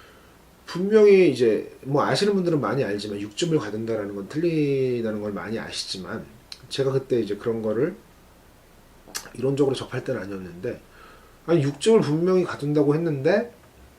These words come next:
스테이크를 잘 구운 날은 막 육즙이 막 터져나와요. 무슨 막 폭포처럼 진짜 막 나와서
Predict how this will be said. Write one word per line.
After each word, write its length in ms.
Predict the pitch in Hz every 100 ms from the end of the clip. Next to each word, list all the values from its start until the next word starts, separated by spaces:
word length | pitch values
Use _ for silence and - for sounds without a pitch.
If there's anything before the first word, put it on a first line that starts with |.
| - - - - -
스테이크를 760 | - - 202 - 175 170 165
잘 360 | - - 127 147
구운 280 | 185 196
날은 340 | 175 143 165 147
막 260 | 123 - - - - -
육즙이 360 | 147 - 214 190
막 180 | 147 -
터져나와요. 760 | - 262 180 110 139 - - -
무슨 260 | - 120
막 240 | 101 - -
폭포처럼 640 | 220 - 254 - 135 113
진짜 460 | 101 85 117 104 - - - - - - - - - 113
막 360 | 120 131 156
나와서 600 | 143 107 101 101 131 117